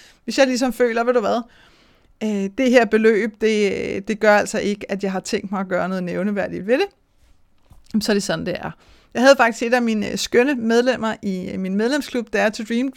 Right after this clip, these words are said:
Club, som sendte mig, øh, lige præcis det spørgsmål her for nylig, hvor hun ligesom siger, "Mm,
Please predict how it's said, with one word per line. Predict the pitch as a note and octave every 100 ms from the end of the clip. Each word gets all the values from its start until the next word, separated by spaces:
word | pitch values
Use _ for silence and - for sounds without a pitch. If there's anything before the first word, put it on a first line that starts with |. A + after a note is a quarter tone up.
| -
Club, | B3+ G#3+
som | G#3+ A3+
sendte | G#3+ - A3 A3+
mig, | B3+ B3 -
øh, | - - -
lige | C4
præcis | F4 F4+ D#4+ C#4
det | C4
spørgsmål | - G#3 A3+ - C4+
her | B3
for | -
nylig, | A3+ A#3 C4 D#4+ - - - - - _ -
hvor | A#3+
hun | A#3
ligesom | B3+ C4+
siger, | B3+ C4 A#3 -
"Mm, | C4 C4+ C4+